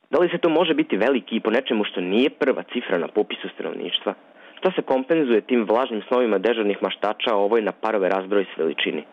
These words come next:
Ispale ovakvih laprdarija problematične su jer se zasnivaju na grubom kvantitetu umesto na kvalitetu života. Da li se građani zaista posmatraju jedino kao krdo u toru, pa je važan samo broj grla dotične stoke?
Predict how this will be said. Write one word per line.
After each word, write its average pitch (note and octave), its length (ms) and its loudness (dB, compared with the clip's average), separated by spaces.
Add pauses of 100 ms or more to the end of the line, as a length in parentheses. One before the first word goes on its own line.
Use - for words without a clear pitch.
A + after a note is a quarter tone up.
Ispale G#2 440 2
ovakvih G#2+ 460 -2
laprdarija A2 600 0
problematične A2+ 720 -2
su B2+ 60 0
jer A#2 160 2
se B2 80 0
zasnivaju B2+ 480 2
na A2 80 2
grubom A2+ 520 2
kvantitetu G2+ 680 0
umesto G#2+ 260 0
na D#2 60 2
kvalitetu F#2 600 0
života. E2+ 380 -2 (680)
Da F3 120 2
li F#3+ 140 4
se E3 60 2
građani D3 420 2
zaista D3 300 0
posmatraju A#2+ 600 -2
jedino A#2+ 260 2
kao B2 220 0
krdo B2 340 -2
u E2 80 -2
toru, G#2+ 380 2
pa F#2 140 0
je F#2 80 4
važan G#2 380 0
samo A2+ 180 2
broj G#2 380 0
grla G2+ 300 2
dotične F#2+ 520 -2
stoke? - 280 -6